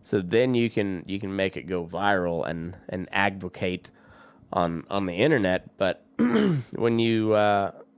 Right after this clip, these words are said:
you know, when, when some, you know, Joe Schmo, um, dumb shit commi-, county commissioner that, um, is just <coughs>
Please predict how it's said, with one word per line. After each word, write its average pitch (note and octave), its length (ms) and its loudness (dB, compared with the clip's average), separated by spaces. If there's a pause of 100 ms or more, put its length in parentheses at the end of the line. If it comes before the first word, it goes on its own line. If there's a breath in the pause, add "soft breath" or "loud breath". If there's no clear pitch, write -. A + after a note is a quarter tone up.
(640 soft breath)
you - 100 2
know, B2 80 4
when, A2 240 2
when A#2+ 160 2
some, C3 640 2 (760)
you C3 120 2
know, A2 120 2
Joe B2 280 4
Schmo, A#2 680 2 (580 soft breath)
um, G2 580 0 (800)
dumb A#2 200 4
shit A#2 340 -2
commi-, A2 300 -4
county A2 280 2
commissioner G2 600 -2
that, F#2 240 0
um, F2 560 -2 (100)
is G#2 200 -4
just - 360 -2 (1600 loud breath)
<coughs> - 40 4